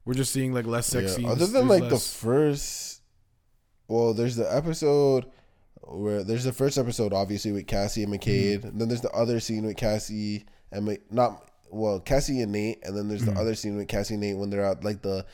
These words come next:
Speaker 2: the, the new development of houses.
Speaker 1: Yeah.
Speaker 2: And then there's, um, Rue, Jules, and Elliot. And other than that, I can't even think of another scene.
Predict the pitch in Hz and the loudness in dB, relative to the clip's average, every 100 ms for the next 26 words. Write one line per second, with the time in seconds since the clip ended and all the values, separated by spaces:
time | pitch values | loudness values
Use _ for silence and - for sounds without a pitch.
0 | - - - 104 95 82 92 98 98 92 | -20 -20 -6 -2 -2 -2 -4 -4 -4 -2
1 | 92 90 95 95 98 92 - 131 147 - | -2 -4 -4 -6 -4 -4 0 -2 -2 -10
2 | - 107 92 98 104 107 104 104 104 101 | -8 -6 -4 -2 0 2 4 4 2 2
3 | 101 98 95 101 104 101 101 101 101 101 | 2 -2 -4 -2 -2 0 0 0 0 0
4 | 98 95 - - - - _ - 104 107 | -2 -4 -8 -20 -20 -20 _ -6 -2 -2
5 | 104 101 - 92 107 117 113 98 104 104 | -2 -4 -6 -4 0 2 2 0 -2 0
6 | 107 107 101 95 98 90 - 95 98 92 | 0 0 -2 -6 -10 -10 -8 -6 -4 -4
7 | 90 82 - - _ _ - 98 85 107 | -6 -8 -14 -20 _ _ -12 -8 -4 -2
8 | 107 104 98 95 - 110 104 95 90 90 | -2 -2 -2 -4 -4 -4 -4 -4 -6 -8
9 | 87 90 90 90 - 92 87 | -8 -8 -8 -8 -8 -10 -10